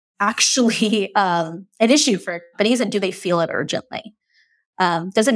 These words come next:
matter enough? Like, is it on their top five things that they're worried about? If yes, then great. Now I know the problem's a problem. Like,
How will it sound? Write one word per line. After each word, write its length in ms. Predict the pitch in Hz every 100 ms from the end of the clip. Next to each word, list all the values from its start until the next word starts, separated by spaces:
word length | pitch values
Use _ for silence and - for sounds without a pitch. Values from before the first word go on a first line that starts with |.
| 202
matter 340 | 180 185 170
enough? 540 | 147 151 139 190 - -
Like, 160 | 180 170
is 120 | 214
it 120 | 226
on 140 | 214 202
their 120 | 175
top 300 | - 170 -
five 260 | 160 160 -
things 300 | 151 147 185
that 80 | 151
they're 120 | 143
worried 340 | - - 196 190
about? 260 | - - - _ _ _
If 220 | 311 349 196
yes, 560 | 175 220 294 - - _ _ _
then 300 | 170 220 208
great. 400 | 196 190 143 -
Now 180 | 185 214
I 40 |
know 80 | 320
the 80 | 311
problem's 260 | - 233 226
a 40 |
problem. 500 | 214 185 175 160 170
Like, 160 | 175